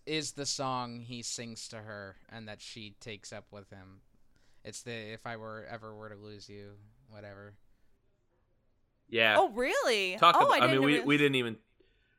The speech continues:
Speaker 2: we didn't even talk about it, and, and we won't at this point, but what a, if you actually read the lyrics, 'cause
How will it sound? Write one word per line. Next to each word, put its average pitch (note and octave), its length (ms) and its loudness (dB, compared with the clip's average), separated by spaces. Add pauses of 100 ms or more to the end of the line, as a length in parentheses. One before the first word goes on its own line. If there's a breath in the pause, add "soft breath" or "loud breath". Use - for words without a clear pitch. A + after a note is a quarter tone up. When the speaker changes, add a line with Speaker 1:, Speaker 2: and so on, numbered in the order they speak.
(220)
Speaker 2:
we D3 260 2
didn't D3+ 140 6
even B2+ 200 0
talk A#2+ 280 6
about B2 260 4
it, A#2+ 120 2
and, G#2+ 200 -2
and G#2 160 -6
we G2+ 140 -4
won't G2+ 340 -4
at G2 120 -10
this G2+ 180 -4
point, A#2+ 380 -4
but G2 280 -2
what A#2+ 220 6
a, F#2+ 200 4 (320)
if A2+ 200 -2
you G#2+ 160 4
actually B2 240 0
read G#2+ 220 -4
the F#2+ 120 -2
lyrics, F#2+ 480 0
'cause B2+ 220 -2